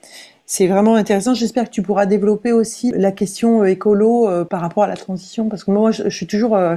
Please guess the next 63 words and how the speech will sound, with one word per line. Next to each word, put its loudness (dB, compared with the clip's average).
un -4
peu -2
sidérée 0
de 2
voir 2
des 0
gens -2
qui -6
se -4
disent -2
écolo 2
et 2
qui -12
sont -6
ok 0
pour 0
les 0
hormones, 2
euh, 0
la 0
chirurgie -2
sur -2
les 0
enfants, -2
enfin -2
des -2
trucs, -4
euh, -2
de -4
fou. -4
Donc -6
je, 0
j'espère -4
que -4
tu -8
pourras -6
développer -4
ça -8
tout -20
à -2
l'heure. -4
D'ailleurs, 4
ça -4
m'amène 0
à 2
la -2
question -8
suivante. -2
Et 0
je -4
pense 0
que -2
peut-être 0
que 2
tu -6
pourras 0
aller 2
plus 0
loin 2
que -2
la 0
question -2
elle-même. 0